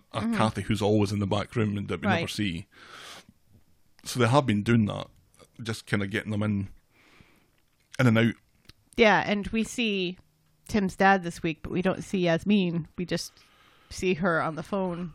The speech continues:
Speaker 1: Right.
Speaker 2: or see Ali on the phone with her.
Speaker 1: Right. We have to assume that, uh, Alia's telling the truth. That that
Speaker 2: Mm-hmm.
Speaker 1: was Yasmin who
Speaker 2: On
Speaker 1: she
Speaker 2: the
Speaker 1: was on the
Speaker 2: phone.
Speaker 1: phone with.
Speaker 2: Yeah.
Speaker 1: It could have been Peter, for all we know.
Speaker 2: Hmm.
Speaker 1: So, yeah,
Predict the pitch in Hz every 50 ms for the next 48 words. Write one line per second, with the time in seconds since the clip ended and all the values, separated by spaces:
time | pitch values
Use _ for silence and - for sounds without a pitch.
0 | - - - - - - - - - - - 202 151 170 185 180 175 175 175 170
1 | 170 170 - 208 208 196 180 175 - 180 165 165 165 - _ _ - 92 87 -
2 | _ _ _ 113 117 107 123 110 - - 101 92 - - 107 101 98 95 92 -
3 | _ 101 104 95 92 98 101 95 98 - _ _ _ _ _ _ _ _ _ _
4 | _ _ _ _ _ _ - 113 107 104 101 98 - - - 104 104 101 104 -
5 | - - - - - _ _ _ _ _ - - - 117 113 226 226 117 - 156
6 | 151 127 - 135 117 107 107 - 117 113 113 110 104 104 110 - - - - 214
7 | 214 214 214 - 262 247 214 110 104 - - - _ _ _ - 202 202 202 -
8 | - _ _ _ _ _ _ _ _ - 95 101 - - - 107 101 95 104 98
9 | 95 95 - - - - - - - - - _ - - - 110 107 113 101 -
10 | 101 101 - - _ _ 247 254 247 226 208 196 - _ _ _ _ _ - -
11 | _ - - - - - - - - - - - - - - - - - - -
12 | - - - - - _ _ _ _ - - - 185 196 175 139